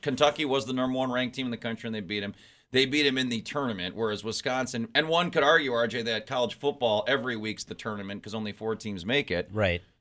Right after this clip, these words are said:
Speaker 1: Wisconsin does, football does have a win over a number one ranked team. The difference is that one happened in October, whereas basketball's happened in April.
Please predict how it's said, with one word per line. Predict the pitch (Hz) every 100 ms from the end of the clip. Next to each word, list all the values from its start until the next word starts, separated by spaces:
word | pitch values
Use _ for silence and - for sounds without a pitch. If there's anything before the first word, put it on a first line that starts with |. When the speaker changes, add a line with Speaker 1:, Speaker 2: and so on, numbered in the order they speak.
| 101
Speaker 1:
Wisconsin | 120 - 151 147 135
does, | 104 135 151 113
football | 160 165 127 110
does | 127 123
have | 131 120
a | 120
win | 123 139
over | 117 107
a | 113
number | 117 120 117
one | 113
ranked | 110 107 95
team. | 175 165 101 101 - _ -
The | 110
difference | 123 123 117
is | 113
that | 113 123 123
one | 127
happened | 120 110 120
in | 113 -
October, | 101 101 - 156 151 101 87 87 _ _ _ -
whereas | 110 117 104 92
basketball's | 123 123 120 107 101 95
happened | 107 104 107 98
in | - 101 92 90 -
April. | 120 120 82 65